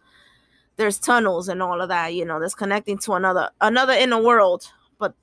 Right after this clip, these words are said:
we'll save that for some other time. But, you know, one thing, um,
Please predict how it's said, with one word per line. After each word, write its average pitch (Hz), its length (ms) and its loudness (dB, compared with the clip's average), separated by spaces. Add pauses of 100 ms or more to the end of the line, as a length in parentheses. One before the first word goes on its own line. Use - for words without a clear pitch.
we'll 233 180 -6
save 240 280 -2
that 226 140 -2
for 214 120 -12
some 202 240 -4
other 190 160 2
time. 147 440 -6 (800)
But, 254 300 0
you 269 200 0
know, 240 220 4
one 294 300 2
thing, 330 340 0 (140)
um, 247 360 4